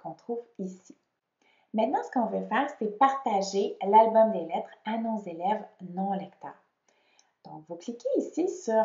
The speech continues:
Partager. Donc, on voit le, l'icône de, des deux petits bonhommes et le mot Partager. Et là, on voit qu'on a partagé l'album à des personnes spécifiques.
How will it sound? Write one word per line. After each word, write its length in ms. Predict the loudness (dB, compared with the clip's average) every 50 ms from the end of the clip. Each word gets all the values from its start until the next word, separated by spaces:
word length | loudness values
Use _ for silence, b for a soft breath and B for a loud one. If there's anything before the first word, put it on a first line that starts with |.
| 2 0 -2
Partager. 760 | 0 0 0 -2 -6 -10 -8 -8 -8 -8 -8 -8 -8 -8 -10 -14 _ _ _ _ _ _ _ -20
Donc, 120 | -20 -20 -16 -14
on 60 | -12
voit 80 | -10 -10
le, 120 | -10 -12 -16 -18 -20 _ _ _ _ _ _ _ _ _ _ _ _
l'icône 600 | -20 -20 -20 _ _ -10 -8 -6 -6 -8 -8 -10 -10 -10 -10 -12 -14 -16 -20 -14 -10
de, 260 | -10 -8 -8 -8 -8 -6
des 100 | -6 -4
deux 140 | -4 -4 -6
petits 180 | -6 -8 -10
bonhommes 500 | -8 -8 -6 -4 -4 -2 -2 -2 -4 -6 -10 -14 _ -14
et 80 | -12
le 140 | -10 -8 -6
mot 140 | -6 -6 -6 -6 -8
Partager. 640 | -12 -14 -12 -8 -8 -8 -8 -6 -6 -6 -6 -6 -8 -12 -20 B B B B B B B B -2
Et 60 | 2
là, 180 | 4 6 6 6 6
on 60 | 6
voit 300 | 4 2 0 0 0 0 -4 -8 -6
qu'on 200 | -4 -2 0 0
a 100 | 0 0
partagé 720 | 0 0 -2 -2 -2 -2 -4 -2 -2 -2 -2 -2 -4 -2
l'album 400 | -2 -2 -2 0 2 2 2 2
à 80 | 2 0
des 160 | -2 -6 -8
personnes 540 | -6 -4 -4 -4 -4 -4 -6 -6 -4 -4 -6
spécifiques. 840 | -8 -12 _ -8 -8 -8 -8 -12 -16 -20 -16 -14 -14 -14 -16 _